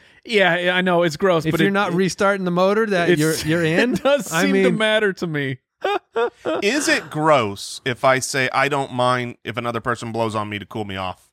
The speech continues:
Speaker 3: every time I'm hot"? Like, that's,
Speaker 1: N-, it's
Speaker 3: uh,
Speaker 1: not
Speaker 3: that's
Speaker 1: gross.
Speaker 3: awesome.
Speaker 1: It's, it's
Speaker 2: It's
Speaker 1: interesting.
Speaker 2: inefficient.
Speaker 3: Yeah, no, but I don't have to do the work here, Andy. So it's actually rather efficient from my side. I do nothing, and I get a little bit of extra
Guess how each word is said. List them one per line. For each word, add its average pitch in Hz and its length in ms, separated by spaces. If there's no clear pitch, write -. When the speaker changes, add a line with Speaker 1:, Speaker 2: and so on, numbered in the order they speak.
Speaker 3:
every 101 160
time 92 160
I'm 90 100
hot"? - 220
Like, 135 140
that's, 151 320
Speaker 1:
N-, 160 80
it's 151 100
Speaker 3:
uh, 139 60
Speaker 1:
not 269 160
Speaker 3:
that's 156 120
Speaker 1:
gross. 190 280
Speaker 3:
awesome. 117 400
Speaker 1:
It's, 143 80
it's 123 180
Speaker 2:
It's 104 80
Speaker 1:
interesting. 180 460
Speaker 2:
inefficient. 160 640
Speaker 3:
Yeah, 330 240
no, 277 260
but 147 180
I 165 160
don't 262 160
have 190 140
to 185 80
do 170 100
the 147 80
work 202 200
here, - 180
Andy. - 240
So - 80
it's - 80
actually 214 300
rather 135 520
efficient 98 600
from 120 360
my 123 260
side. - 440
I 123 180
do 123 160
nothing, 127 540
and 113 100
I 120 80
get 120 140
a 120 40
little 123 200
bit 120 100
of 117 80
extra 113 300